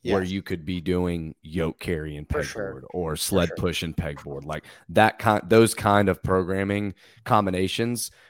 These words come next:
Speaker 1: we haven't really seen. And I just wonder if it's just a kind of a logistics thing, like a schedule thing, like the amount
Speaker 2: Yeah.
Speaker 1: of time it takes to put 'em up and take 'em down and all that kind of stuff. But I think we could see some stuff like that. Um, maybe use more so. Obviously, the next year it's, it's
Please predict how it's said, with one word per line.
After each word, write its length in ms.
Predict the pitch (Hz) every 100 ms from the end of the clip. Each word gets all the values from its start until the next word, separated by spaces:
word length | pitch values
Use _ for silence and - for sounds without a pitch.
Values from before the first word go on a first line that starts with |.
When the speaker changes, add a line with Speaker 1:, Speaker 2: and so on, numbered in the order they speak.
| -
Speaker 1:
we 140 | 98
haven't 240 | 98 95 -
really 180 | 95 85
seen. 460 | - 92 104 139
And 160 | - 107
I 80 | 110
just 180 | -
wonder 300 | 98 107 110
if 120 | 90 -
it's 220 | 92 -
just 240 | 104 92
a 160 | 98 82 -
kind 140 | 107
of 80 | 90
a 20 |
logistics 600 | 85 82 95 - 76 -
thing, 240 | - 69
like 180 | 69 78
a 40 | 80
schedule 440 | - 98 95 73
thing, 240 | - 73
like 160 | 73 -
the 60 | 92
amount 160 | 92
Speaker 2:
Yeah. 60 | 90
Speaker 1:
of 40 |
time 220 | - 90 90
it 80 |
takes 240 | - 90 -
to 100 | 80
put 220 | - 95
'em 100 | 85
up 140 | 87
and 100 | 85
take 180 | 80 90
'em 80 | 82
down 300 | 82 90 90
and 100 | 73
all 120 | 69
that 80 | 67
kind 140 | -
of 40 | 73
stuff. 240 | - 69 - _ - -
But 100 | 95
I 40 |
think 160 | 101 90
we 80 | 90
could 140 | 90
see 140 | -
some 160 | 82 76
stuff 260 | - 80 -
like 160 | 71
that. 320 | - 87 73 - _ _ _ -
Um, 380 | 87 85 78 71 _ _ _ _ _
maybe 280 | 101 101 92
use 320 | 90 87 78
more 180 | 85 80
so. 380 | - 101 90 85
Obviously, 460 | 87 90 85 - 87
the 100 | 82
next 240 | 78 -
year 140 | 82
it's, 120 | 80 - - -
it's 220 | 90 -